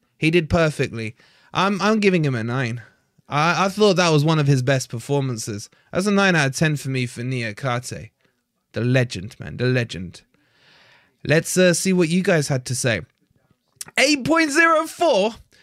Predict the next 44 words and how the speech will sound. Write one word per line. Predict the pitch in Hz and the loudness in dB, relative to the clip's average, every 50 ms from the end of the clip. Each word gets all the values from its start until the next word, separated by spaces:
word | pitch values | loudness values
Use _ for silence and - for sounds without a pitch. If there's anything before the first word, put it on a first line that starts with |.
| _ _ _ _ - | _ _ _ _ 0
Paul | 269 285 294 294 294 | 2 4 4 4 2
with | 277 254 | 2 2
one | 262 262 262 247 233 | 2 2 2 2 2
ninety-nine. | 233 226 220 214 - 208 208 196 196 196 190 185 - - | 2 0 0 0 -2 -2 -2 0 2 2 2 2 2 0
I'm | 180 185 175 | 0 0 0
back. | 151 143 - 202 220 220 196 - - | -2 -2 -2 -2 0 -2 -2 -2 0
Went | 196 220 214 190 | 2 2 2 0
to | - 196 | -2 -6
the | 170 165 | -6 -2
game | 170 185 185 175 | 0 2 2 2
with | 170 151 | 0 -2
my | 151 147 143 | -2 -2 -4
daughter. | 127 - 156 160 151 135 - 143 131 123 - | -4 -4 -2 -2 -2 -2 -4 -6 -8 -8 -4
Get | - 214 208 185 - - | 0 0 0 0 0 -2
in | 180 151 139 135 | -4 -2 -2 -2
there. | 131 127 120 120 98 - | -4 -4 -4 -4 -4 -6
I | - 135 143 143 | -6 -4 -2 -2
am | 139 135 131 127 127 123 110 123 123 131 139 143 | -2 -2 -4 -6 -6 -8 -8 -8 -6 -6 -2 0
really | 160 170 165 160 151 147 143 135 | 0 2 2 0 0 -2 -2 -2
glad | - 139 131 127 120 117 - - _ - - _ _ _ _ | -2 -2 -2 -2 -2 -4 -6 -12 _ -20 -20 _ _ _ _
you, | - - 117 127 123 | -8 -6 -4 -4 -4
your | - - 120 127 131 131 135 | -6 -4 0 0 2 2 2
daughter | 131 139 156 147 135 131 | 2 2 2 2 2 0
got | 131 156 131 120 - | 0 -2 -2 -4 -4
to | - 135 | -6 -6
see | 120 - 147 127 | -4 -2 -2 -2
that | 123 123 113 - - | 0 0 -2 -2 -4
performance. | - 127 117 - 123 120 113 113 104 104 98 | -4 -6 -4 -4 -4 -6 -4 -6 -6 -8 -4
I | 123 143 139 123 | -2 -2 -2 -2
hope | 120 110 131 139 131 101 | -2 0 0 0 0 -2
she | - - 135 127 | -4 -4 -2 -2
enjoyed | 123 120 117 123 123 117 117 | -2 -2 -2 -2 -2 -2 -2
it | 110 | -4
and | 98 113 | -6 -6
the | 120 | -8
smile's | - - 131 123 120 120 120 | -8 -6 -4 -4 -4 -4 -4
back | - 123 113 - - | -4 -4 -6 -4 -6
on | 120 120 120 | -6 -4 -4
her | 117 107 | -4 -6
face. | - - 147 135 123 123 | -4 -2 0 0 0 -2
Thank | - 147 139 - | -4 -6 -6 -6
you | 135 123 | -6 -6
so | - - 147 143 | -2 0 0 0
much | 135 131 127 101 - - - | 0 0 -4 -4 -6 -10 -14